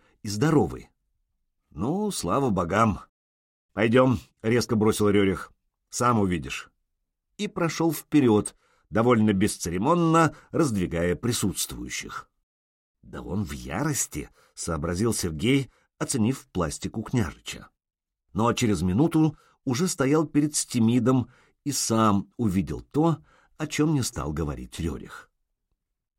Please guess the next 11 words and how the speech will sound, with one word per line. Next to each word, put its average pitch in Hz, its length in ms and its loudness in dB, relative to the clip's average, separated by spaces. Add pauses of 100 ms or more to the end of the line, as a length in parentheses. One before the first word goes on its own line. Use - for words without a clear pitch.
(140)
Да, 87 400 -4
насчёт 95 460 -2
здоров 87 640 -2 (460)
Сергей 160 400 2
поторопился 101 640 -2
с - 140 -2
выводами. - 600 -6 (800)
Заделанная 107 720 2
в 90 60 -2
деревянные 98 500 2
лупки 117 500 -2